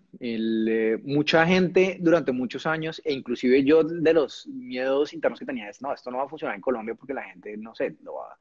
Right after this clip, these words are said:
no, no, al revés, la-, las personas han sido muy". Por ejemplo, eh, una de las cosas que a mí me preocupaba era cruzar calles, ¿sí? Porque los, los pares no siempre los respetan de la, tan disciplinadamente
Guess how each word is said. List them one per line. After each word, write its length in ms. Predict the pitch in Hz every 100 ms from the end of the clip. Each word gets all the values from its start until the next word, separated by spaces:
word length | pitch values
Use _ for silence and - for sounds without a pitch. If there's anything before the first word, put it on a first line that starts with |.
| _ _ _ -
no, 160 | 110
no, 320 | 110 110 110 98 _ _ -
al 180 | 110
revés, 540 | 104 104 117 160 - -
la-, 160 | 107 -
las 160 | 120 107
personas 280 | 110 113 120
han 100 | 127
sido 280 | 143 139
muy". 300 | 139 143 147 - - - - _
Por 120 | 139
ejemplo, 440 | 156 180 143 98 -
eh, 400 | 123 120 117 - _ -
una 200 | 143 156
de 60 |
las 120 | 185 -
cosas 180 | 123
que 80 | 160
a 20 |
mí 80 | 147
me 80 | 123
preocupaba 320 | 143 147 120
era 100 | 135
cruzar 300 | - 151 123
calles, 420 | - 151 - - _ _
¿sí? 240 | _ 104 - -
Porque 220 | 120 123
los, 420 | 117 107 - -
los 220 | 120 127
pares 480 | - 135 135 156 -
no 200 | 143 151
siempre 280 | 147 156 147
los 100 | 160
respetan 640 | 147 - 117 101 127 143 -
de 160 | 143
la, 480 | 131 117 98 90 - _ - - _ -
tan 160 | 127
disciplinadamente 1000 | 120 117 107 107 107 120 143 127 143 147